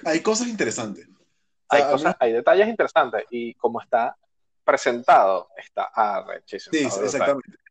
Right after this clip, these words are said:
Speaker 2: Realmente
Speaker 1: Muy bien.
Speaker 2: la pegaron. A mí me encantó, me
Speaker 1: A mí,
Speaker 2: encantó.
Speaker 1: a mí me ha gustado mucho, yo he visto creo que dos o tres capítulos, no me acuerdo. De hecho, cuando comenzó el capítulo de los,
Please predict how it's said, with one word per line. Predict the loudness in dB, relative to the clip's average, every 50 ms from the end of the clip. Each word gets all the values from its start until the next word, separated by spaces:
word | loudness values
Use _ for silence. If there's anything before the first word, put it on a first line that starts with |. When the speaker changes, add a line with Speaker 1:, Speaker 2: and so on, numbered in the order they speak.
| _ 0
Speaker 2:
Realmente | 2 2 2 0 -2 0
Speaker 1:
Muy | 0 0
bien. | -2 -2 -8 -12 -8 -6 -6 -4 2
Speaker 2:
la | 2 2 4
pegaron. | 4 2 2 4 4 4 4 2 0
A | 0 0 2
mí | 2 0
me | 0 0
encantó, | 0 -2 -4 -2 -4 -6 -6 -6 -16 -12
me | -10 -8
Speaker 1:
A |
mí, | -6 -6 -6 -6
Speaker 2:
encantó. | -6 -6 -6
Speaker 1:
a | -8 _ -6
mí | -6
me | -6
ha | -6 _ -12 -12 -12 -12
gustado | -8 -6 -6 -6
mucho, | -6 -10 -10 -8 -6
yo | -4 -4
he | -4
visto | -4 -6 -10 -14
creo | -12 -12 -8
que | -6 -6 -4
dos | -2 -2 -4 -4
o | -8
tres | -12 -14 -12
capítulos, | -12 -10 -10 -8 -8 -8 -10
no | -10
me | -12 -10
acuerdo. | -10 -10 -10 -10 -12 -18 _ _ _ _ _ _ _ _ _ _ _ _ _
De | -6 -6 -4
hecho, | -4 -8
cuando | -8 -8 -8 -8 -8
comenzó | -8 -8 -8 -8 -8 -8 -8
el | -8
capítulo | -8 -8 -8 -8 -6 -4 -4 -4 -4 -4 -8 -10
de | -10 -10 -8
los, | -8 -6 -8 -8 -8 -8 -10 -10 -12 -12 -14 -14 -16 -16 -18 _